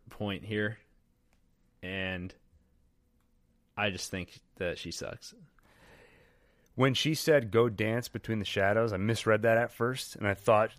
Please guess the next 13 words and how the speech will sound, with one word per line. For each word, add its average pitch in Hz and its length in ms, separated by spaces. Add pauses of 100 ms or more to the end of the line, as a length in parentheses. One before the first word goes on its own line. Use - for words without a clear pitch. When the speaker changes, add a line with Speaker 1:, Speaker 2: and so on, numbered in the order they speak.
Speaker 2:
that 104 140
they 107 80
were 98 100
starting 104 500
a 85 160
ritual 92 520
of 85 100
some 85 220
kind. 78 320 (140)
You 92 80
know, 82 40
"Go 135 220
dance," 139 640